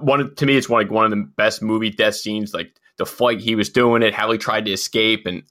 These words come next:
ah, absolutely. If you've never seen The Untouchables, and basically the story how they caught Al Capone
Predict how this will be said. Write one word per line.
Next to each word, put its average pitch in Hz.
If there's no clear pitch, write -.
ah, 95
absolutely. 117
If 110
you've 110
never 127
seen 127
The 113
Untouchables, 101
and 90
basically 117
the 101
story 107
how 98
they 95
caught -
Al 92
Capone 95